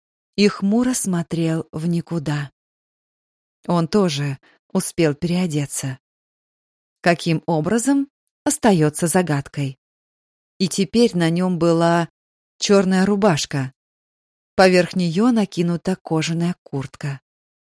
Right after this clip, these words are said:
Маша удивилась. Зачем летом нужна теплая куртка? Она подходила к машине,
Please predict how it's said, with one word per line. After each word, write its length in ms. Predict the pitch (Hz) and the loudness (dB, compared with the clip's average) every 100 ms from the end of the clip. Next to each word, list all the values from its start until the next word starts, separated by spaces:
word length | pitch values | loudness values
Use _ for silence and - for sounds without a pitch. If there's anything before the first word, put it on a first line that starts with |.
| _ _ _ _ _ _ | _ _ _ _ _ _
Маша 560 | 196 190 175 - 190 185 | 0 2 2 0 -2 -2
удивилась. 720 | 214 208 247 240 135 135 - - _ _ _ _ _ _ _ | -2 0 2 2 2 -4 -10 -16 _ _ _ _ _ _ _
Зачем 580 | - 160 190 - 185 151 | -4 0 0 2 2 2
летом 440 | 143 160 - 185 156 | 0 -2 0 0 0
нужна 560 | 147 143 160 160 165 - | -2 -2 -2 0 -2 -4
теплая 460 | - 160 165 180 | -2 -2 0 -2
куртка? 580 | 202 196 156 - 147 131 - _ _ _ _ _ _ _ _ _ _ _ _ - | -2 -4 -4 -6 -8 -8 -12 _ _ _ _ _ _ _ _ _ _ _ _ -2
Она 240 | 202 220 | 2 2
подходила 600 | 214 - 226 202 214 202 | 2 0 0 2 4 2
к 80 | - | 2
машине, 720 | 196 196 - 262 226 156 | 0 0 2 4 4 2